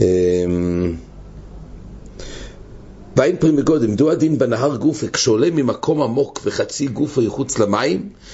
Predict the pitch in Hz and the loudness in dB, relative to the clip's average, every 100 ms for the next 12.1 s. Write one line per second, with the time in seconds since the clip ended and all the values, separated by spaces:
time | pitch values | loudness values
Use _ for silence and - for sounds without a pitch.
0 | - - 175 175 170 175 185 - 160 185 | -14 0 2 2 2 2 2 2 4 4
1 | 185 202 - 160 - 165 160 185 165 - | 2 0 -4 -4 -2 0 0 0 0 -4
2 | - - - - - - - 113 131 160 | -6 -10 -12 -20 -12 -2 0 2 2 2
3 | 175 175 196 226 190 107 - - - - | 2 2 0 2 0 -2 -4 -4 -8 -10
4 | - 131 180 165 170 - 147 185 - 139 | 0 2 2 2 0 2 2 2 0 0
5 | 131 127 147 147 113 120 113 90 - - | 0 0 0 -2 -4 -2 0 -2 -4 -6
6 | - - - - - - - - - 110 | -6 -6 -12 -14 -12 -10 -6 -2 0 2
7 | 87 92 113 151 90 107 - 98 101 98 | 4 4 4 2 0 0 -2 0 2 2
8 | 113 107 92 85 - - 95 107 107 113 | 2 4 4 0 -2 -4 0 2 2 2
9 | 107 113 117 107 98 123 - 95 - - | 2 0 0 -2 0 0 0 -2 -6 -16
10 | - - 131 139 139 170 156 131 107 - | -2 2 4 4 4 4 2 2 0 -4
11 | 151 - 151 127 113 - - 151 - 98 | -4 0 2 2 0 0 0 0 -2 -6
12 | 80 | -6